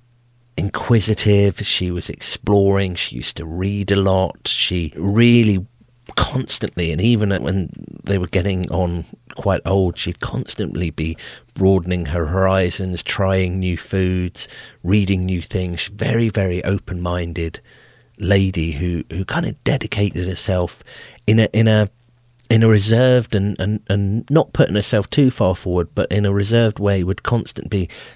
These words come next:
looking to explore the world and learn things and improve her mind.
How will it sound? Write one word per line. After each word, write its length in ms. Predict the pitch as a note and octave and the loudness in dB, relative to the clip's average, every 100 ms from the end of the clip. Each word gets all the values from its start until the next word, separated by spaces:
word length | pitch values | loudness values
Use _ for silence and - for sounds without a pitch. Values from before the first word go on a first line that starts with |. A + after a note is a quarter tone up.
| - | -2
looking 380 | F#2+ G#2 - G2 | 2 2 0 -4
to 160 | - | -4
explore 500 | - - - F#2 F#2 | -4 -4 -2 0 0
the 80 | E2+ | 0
world 380 | E2 F2 E2+ E2 | -2 -2 -2 -4
and 180 | E2+ F2+ | -4 2
learn 300 | G2 F#2+ F2+ | 4 2 0
things 420 | - E2 D#2+ D#2+ | -4 -4 -6 -6
and 200 | E2+ D#2+ - | -6 -6 -4
improve 520 | F2 - A#2 F#2+ - | -4 -2 0 0 0
her 100 | F2 | -2
mind. 460 | E2+ E2+ E2 C#2+ | -2 -2 -4 -8